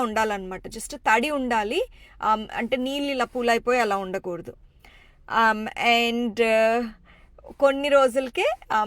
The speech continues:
మొలకలు వచ్చేస్తాయన్నమాట. వారం రోజుల్లోనే మా మెంతికూర చూడండి ఎంత బ్యూటిఫుల్‌గా స్ప్రౌట్ అయిందో. ఇలాంటి మూమెంట్స్ నాకు ఇంకా ఎంత ఎక్సైట్‌మెంట్ ఇస్తాయో ఒక సీడ్ నుంచి మొక్క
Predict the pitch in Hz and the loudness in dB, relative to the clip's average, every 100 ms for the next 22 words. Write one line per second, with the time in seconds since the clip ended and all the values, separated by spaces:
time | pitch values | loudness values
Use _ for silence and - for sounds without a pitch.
0 | 214 220 233 226 202 208 196 202 185 180 | 0 -2 0 -2 -2 -6 -6 -4 -4 -6
1 | 175 175 - - _ _ _ _ - _ | -10 -8 -8 -10 _ _ _ _ -20 _
2 | _ _ - - - - 233 247 294 320 | _ _ -20 -20 -8 6 8 10 8 6
3 | 285 254 254 254 233 254 311 269 240 254 | 6 6 4 4 4 2 0 0 0 -2
4 | 262 - 349 294 330 302 320 359 - - | -2 -4 -4 -2 2 4 4 -2 -10 -10
5 | - 330 339 320 277 294 294 339 320 311 | -6 -6 2 4 4 0 -2 -4 -2 0
6 | 311 - 254 240 254 262 240 247 294 587 | -2 -2 0 2 2 0 0 0 -4 -4
7 | - - - - 320 262 285 294 302 294 | -12 -20 -20 -16 -8 -2 2 2 0 -6
8 | 254 269 269 277 285 - 240 240 277 254 | -2 0 0 -2 -4 -6 -6 -6 -6 -8
9 | 269 277 - - 311 339 320 - 247 277 | -8 -10 -8 -4 -2 -2 -4 0 -2 -2
10 | 339 370 330 262 302 294 330 311 392 - | -2 2 2 2 0 0 -2 -2 -2 -2
11 | 254 247 247 262 294 262 247 233 233 226 | 0 4 4 6 4 4 0 0 0 0
12 | 226 247 254 277 262 247 262 240 214 | -2 -4 -4 -6 -8 -6 -6 -6 -6